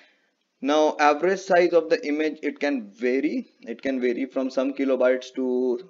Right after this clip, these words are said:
some megabytes also. High definition videos can also be uploaded, uh, like a twenty-second video or something like that. So we will average it out to, like, one M B. So we can consider that each image or the post that we are uploading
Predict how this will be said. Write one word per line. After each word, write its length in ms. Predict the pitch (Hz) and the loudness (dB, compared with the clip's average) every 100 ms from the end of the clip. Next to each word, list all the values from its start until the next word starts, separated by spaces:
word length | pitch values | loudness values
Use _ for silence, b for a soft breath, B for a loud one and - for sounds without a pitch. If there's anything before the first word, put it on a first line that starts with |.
| _ _ | _ _
some 160 | - 123 | -4 -2
megabytes 500 | 120 120 120 131 143 | 0 2 2 0 0
also. 380 | 135 160 156 | -2 0 -2
High 240 | 120 127 110 - 123 | 0 0 -2 -8 -6
definition 600 | 123 131 123 117 127 117 | -4 -4 -4 -4 -6 -4
videos 520 | 123 123 143 139 - | -4 -2 0 -2 -4
can 200 | 143 135 | -4 -2
also 260 | 131 131 139 | -2 -4 -2
be 120 | 135 | -2
uploaded, 480 | 131 135 139 147 147 - | 0 -2 0 0 -2 -2
uh, 300 | 127 123 120 - b b b 120 | 0 2 0 -6 b b b -2
like 180 | 120 | 4
a 120 | 127 127 - _ _ | 4 4 -2 _ _
twenty-second 500 | 131 127 127 127 127 | -2 -2 -2 -4 -2
video 280 | 127 131 143 | 0 2 2
or 120 | 135 | 2
something 300 | 131 127 139 | -2 -6 -2
like 180 | 135 127 | -2 -2
that. 220 | 151 - b b b | -6 -8 b b b
So 140 | - 160 | -2 4
we 80 | |
will 140 | 180 170 | 4 6
average 360 | 147 151 180 | 6 6 4
it 120 | 175 165 | 4 4
out 300 | 151 170 160 | 4 4 2
to, 60 | |
like, 200 | 151 143 | 2 2
one 220 | 131 131 | 0 -2
M 160 | 139 139 | -2 -2
B. 200 | 156 135 - _ | -4 -6 -10 _
So 180 | 123 123 | -6 -6
we 120 | 123 | -4
can 340 | 127 127 110 - | -4 -6 -8 -6
consider 440 | 131 113 127 123 127 | -4 -4 -4 -4 0
that 340 | 127 117 - | 0 -2 -6
each 400 | 143 151 151 - | -6 -6 -8 -8
image 360 | 131 139 147 143 | -4 -4 -4 -4
or 140 | 127 120 | -2 0
the 120 | 123 | -2
post 540 | - 131 160 - - | -2 -2 -2 -6 -6
that 220 | 135 143 | -2 -2
we 100 | 147 | 0
are 80 | 151 | 0
uploading 520 | 147 147 151 208 - | 0 -2 -4 -4 -10